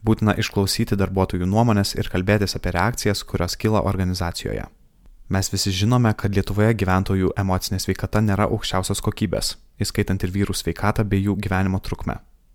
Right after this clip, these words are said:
Į lygybės klausimus turime žiūrėti kaip į galimybę visiems. Kuo daugiau panašių galimybių visi turėsime, tuo mažiau ir vyrams reikės būti vieniems atsakingiams už šeimos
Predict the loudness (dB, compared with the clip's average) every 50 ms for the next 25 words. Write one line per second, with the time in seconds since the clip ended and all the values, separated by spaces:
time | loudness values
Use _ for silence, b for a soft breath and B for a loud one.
0 | -6 -4 0 0 0 2 2 2 2 2 0 0 -4 2 2 2 2 4 2 0
1 | 0 2 0 0 2 2 2 2 0 2 2 2 2 2 0 -2 -2 -2 0 2
2 | 2 4 4 4 4 2 2 0 0 -2 0 0 0 -2 -2 -6 -12 -14 b b
3 | b -12 0 2 4 4 4 4 4 2 2 2 2 0 0 0 -2 0 0 0
4 | 2 2 2 2 2 0 -2 -2 -2 -2 -2 -4 -4 -2 0 0 0 2 2 2
5 | 2 2 0 B B B B B -2 0 2 2 2 2 2 0 0 -2 -2 0
6 | 2 2 2 2 0 0 -4 -4 -2 -2 -2 -2 0 -4 -2 -2 0 0 0 0
7 | 2 2 2 2 0 -2 -4 -6 -6 -2 0 0 0 0 -2 -4 -4 -4 -4 -2
8 | -2 -4 -6 -6 -4 -4 -2 -2 -2 -4